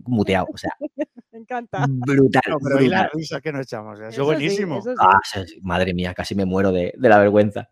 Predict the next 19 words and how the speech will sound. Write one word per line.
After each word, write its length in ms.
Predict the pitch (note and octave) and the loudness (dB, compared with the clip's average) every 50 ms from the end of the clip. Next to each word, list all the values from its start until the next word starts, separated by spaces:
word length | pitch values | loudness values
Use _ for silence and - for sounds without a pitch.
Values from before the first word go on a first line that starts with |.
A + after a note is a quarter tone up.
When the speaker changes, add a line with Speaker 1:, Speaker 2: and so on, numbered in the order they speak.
| _ _ | _ _
Speaker 2:
<laughs> 1000 | - C#4 E3+ E3+ C#4+ C4 - C4 C#4+ - B3 C4 D4 C4 B3 C4 C4 - B3+ - - _ - - - - - | -12 -10 -8 -8 -10 -10 -10 -8 -8 -8 -8 -8 -8 -8 -8 -8 -8 -10 -12 -14 -14 _ -18 -18 -18 -6 2
Speaker 1:
Pues 180 | - C3 A#2+ - | 4 4 4 6
sí, 280 | - C#3+ C3+ A#2+ - - - | 4 4 4 4 2 2 4
eh, 440 | C3+ C3 C3 B2+ B2+ B2+ A#2+ A#2+ A#2+ | 6 8 10 10 10 10 10 8 6
muy 240 | C#3 C3+ C#3+ D3+ C#3 | 6 8 8 8 8
majos, 400 | B2 A2 G2+ F#2+ - G#2+ F#2+ F2+ | 8 6 4 2 0 -2 -2 0
de 80 | G2+ G#2+ | 2 2
verdad. 200 | G#2+ G#2+ G#2 G2+ | 2 2 2 2
Yo 100 | G#2+ A#2+ | 4 4
los 120 | B2 A#2 - | 4 2 2
conocí 360 | - A#2 A2 - - A2 G#2+ | 0 -2 -2 -2 0 0 0
ahí 540 | G2+ G2+ G#2 A2 G#2+ G#2+ G#2 G2 F#2+ - - | 0 0 0 0 0 0 0 0 -2 -2 -4
en, 400 | A2+ G#2+ G2+ G2 G2 F#2+ F#2+ G2 - - | -4 -4 -2 -2 -2 -2 -2 -2 -4 -4
en 200 | - G2+ G2+ A2 | -4 -2 0 0
IBI, 300 | A#2 B2+ C3+ D3+ D#3+ G#2+ | 2 2 4 4 2 2
muy 380 | B2 B2 A#2+ B2 A#2+ A#2 A2 G#2 | 2 0 0 2 2 2 2 2
majos, 560 | G#2+ A#2 B2+ B2+ - D3+ D#3+ D#3+ - - _ - | 2 0 0 2 2 2 2 0 -4 -10 _ -6
y 460 | C#3 B2+ B2 A#2 A#2 A2 A2 A2 G#2 | -4 -4 -2 -2 -2 0 0 0 0
dije, 600 | G2+ A2 G2+ - - G#2+ G#2 G2 G2 - - _ | -2 -2 -2 -2 -2 -2 -2 -2 -4 -4 -8 _